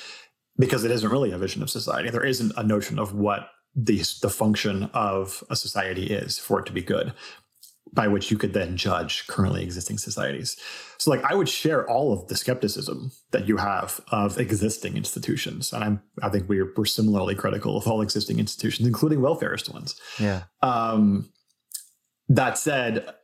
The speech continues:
Speaker 1: I guess I'm probably a little bit more optimistic about the potential for having social institutions that are not, um, forms of domination. In fact,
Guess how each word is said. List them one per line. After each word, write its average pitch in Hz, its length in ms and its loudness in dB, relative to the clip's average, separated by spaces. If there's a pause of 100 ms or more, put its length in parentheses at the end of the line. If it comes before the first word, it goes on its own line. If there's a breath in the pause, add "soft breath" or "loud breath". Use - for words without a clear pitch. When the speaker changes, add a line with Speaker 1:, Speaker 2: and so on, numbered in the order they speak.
(920)
Speaker 1:
I 131 80 4
guess 127 280 2
I'm 127 120 2
probably 131 260 2
a 113 40 4
little 120 300 4
bit 110 200 0
more 110 380 2
optimistic 107 560 2
about 98 440 -2 (560 loud breath)
the - 80 4
potential 98 800 0 (320)
for 104 600 2
having 98 540 -2
social 104 400 -2
institutions - 880 -4
that 104 120 2
are 98 80 2
not, 95 400 -2 (580)
um, 104 480 -2
forms 104 280 2
of 95 60 -2
domination. 95 500 0
In 131 100 4
fact, - 440 -2